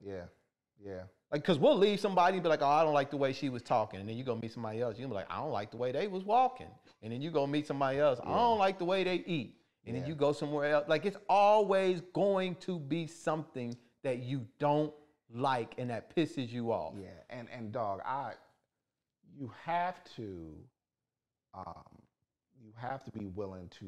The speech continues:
Speaker 1: look at yourself and who you are, what you've been through, what you've experienced, and understand that even in those experiences, those past experiences, they ain't got nothing to do with you.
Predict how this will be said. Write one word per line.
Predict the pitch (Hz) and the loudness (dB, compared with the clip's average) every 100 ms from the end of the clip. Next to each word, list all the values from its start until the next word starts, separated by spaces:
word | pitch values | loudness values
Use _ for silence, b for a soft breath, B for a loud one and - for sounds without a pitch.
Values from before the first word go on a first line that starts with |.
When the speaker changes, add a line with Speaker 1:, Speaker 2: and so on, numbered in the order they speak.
| 90 90 | -12 -10
Speaker 1:
look | 98 87 _ 95 | -10 -12 _ -20
at | 92 90 - _ _ _ _ | -18 -18 -20 _ _ _ _
yourself | 98 85 - - - - _ _ _ | -20 -20 -20 -14 -14 -14 _ _ _
and | 90 _ | _ _
who | 110 | -10
you | 101 101 90 | -8 -6 -6
are, | 82 82 82 | -6 -8 -12
what | 92 85 - | -14 -16 -14
you've | 92 90 | -16 -14
been | 90 80 | -16 -16
through, | - 82 78 78 _ _ _ _ _ | -18 -18 -16 -20 _ _ _ _ _
what | 95 90 | -16 -12
you've | 95 85 | -12 -12
experienced, | 85 - 87 80 - _ _ | -16 -18 -18 -18 -20 _ _
and | 87 | _
understand | 92 95 95 - 92 85 80 80 | -14 -12 -12 -12 -14 -14 -16 -16
that | 78 82 - _ _ _ _ _ - | -16 -18 -20 _ _ _ _ _ -6
even | 123 147 135 | -2 -2 -2
in | 127 113 | -4 -2
those | 120 131 135 127 113 - | 0 2 2 -2 -6 -10
experiences, | 110 - 110 92 85 87 87 | -10 -10 -8 -8 -8 -12 -10
those | 104 101 | -8 -8
past | - 117 107 101 | -8 -8 -8 -12
experiences, | 92 - 90 101 - _ _ _ _ _ _ | -16 -16 -16 -18 -20 _ _ _ _ _ _
they | 180 | -4
ain't | 320 220 | -2 0
got | 127 113 | 0 -2
nothing | 101 | -6
to | 92 | -4
do | 98 | -6
with | 87 - | -6 -10
you. | - | -16